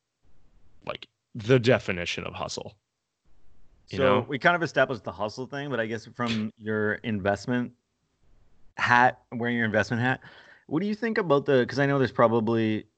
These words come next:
Speaker 2: some people that have thought about the idea of raising, like, a micro round or, like, a, you know what I mean? 'Cause he raised fifty million dollars with a guy named Fred Destin, who is a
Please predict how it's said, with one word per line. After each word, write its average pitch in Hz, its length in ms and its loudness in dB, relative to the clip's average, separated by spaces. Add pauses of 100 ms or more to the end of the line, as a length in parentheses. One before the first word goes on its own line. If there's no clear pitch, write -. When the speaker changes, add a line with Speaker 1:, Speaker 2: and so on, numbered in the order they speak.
(100)
Speaker 2:
some 107 300 -2
people 107 800 0
that 95 460 -2 (300)
have 113 220 2
thought 107 280 4
about 101 200 4
the 107 100 2
idea 95 380 2
of 92 80 -4
raising, 95 480 0
like, 95 200 -4
a 95 80 -2
micro 92 360 -2
round - 560 -4
or, 120 160 6
like, 110 160 4
a, 104 240 6
you 127 80 2
know 110 60 8
what 101 60 6
I - 20 2
mean? 110 320 2
'Cause 120 120 2
he 139 120 8
raised 127 300 8
fifty 139 220 2
million 113 220 4
dollars 101 300 2
with 92 160 -2 (480)
a 113 40 -4
guy 107 160 4
named 107 200 0
Fred 101 240 0
Destin, 92 400 -2
who 95 100 -4
is 92 140 -4
a 95 200 -4